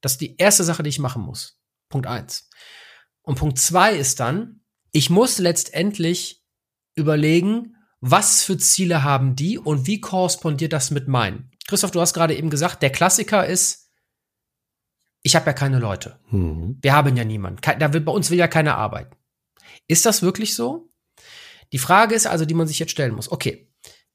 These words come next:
Speaker 1: das ist jetzt erstmal mein Problem, weil ich als H-R-Abteilung bin ja beispielsweise ein, ein Service Center, wenn man so möchte, oder ein Cost Center, oder je nach, ne, du weißt, wie ich das meine,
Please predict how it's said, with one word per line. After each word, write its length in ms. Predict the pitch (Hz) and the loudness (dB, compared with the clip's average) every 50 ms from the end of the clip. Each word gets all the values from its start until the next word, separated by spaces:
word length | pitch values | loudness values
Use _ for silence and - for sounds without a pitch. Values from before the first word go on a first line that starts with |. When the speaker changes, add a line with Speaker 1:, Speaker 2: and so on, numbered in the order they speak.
| _ _ | _ _
Speaker 1:
das 160 | 156 160 - | 2 2 2
ist 120 | 190 - - | 2 0 -2
jetzt 160 | 208 - - | -2 -2 -2
erstmal 220 | - - 185 170 | -2 -2 0 0
mein 240 | 160 147 139 139 131 | 2 2 2 0 0
Problem, 380 | 131 156 135 120 113 101 101 101 | -2 -4 -4 -2 -4 -4 -2 -2
weil 160 | 107 101 - | -2 -2 -2
ich 100 | 160 190 | -2 -2
als 140 | 170 151 165 | -2 0 0
H-R-Abteilung 800 | 151 135 135 127 165 185 196 196 - - 180 185 180 175 156 | 0 0 2 4 4 2 2 0 0 0 2 2 4 2 2
bin 140 | 135 147 156 | 2 2 2
ja 120 | 165 151 | 0 0
beispielsweise 600 | 143 139 151 143 - 143 - 147 143 143 139 143 | 2 0 0 -2 -2 -4 -2 -2 0 0 -2 -2
ein, 320 | - 127 123 123 120 - _ _ _ _ - - _ _ | -2 -2 -4 -4 -4 -8 _ _ _ _ -20 -20 _ _
ein 200 | - - 120 113 | -8 -6 -4 -2
Service 520 | - - - 160 160 175 175 - - - | 0 2 4 4 4 4 4 4 4 4
Center, 360 | - 208 196 208 202 208 185 160 | 4 4 2 2 0 -2 -2 -2
wenn 60 | 175 | -2
man 140 | 175 170 160 | -4 -4 -2
so 120 | 165 165 | -2 -2
möchte, 300 | 160 165 175 165 - 156 | -2 -2 -2 -2 -2 -2
oder 240 | 139 135 127 - - | -2 0 -2 -2 -4
ein 160 | 85 85 - | -6 -8 -6
Cost 240 | - - 165 - - | -2 2 2 4 4
Center, 240 | - 170 160 156 139 | 4 2 2 2 0
oder 80 | 113 | 0
je 160 | 113 113 117 | 0 0 0
nach, 240 | 117 120 107 - - - | 0 -2 -4 -6 -8 -6
ne, 220 | 120 135 185 202 | -2 -2 -2 0
du 80 | 160 127 | 2 2
weißt, 240 | 120 131 127 - | 2 2 2 -2
wie 40 | - | -6
ich 60 | 82 | -8
das 180 | - - - - | -4 -4 -2 2
meine, 300 | 165 196 214 220 208 208 | 4 4 4 4 2 0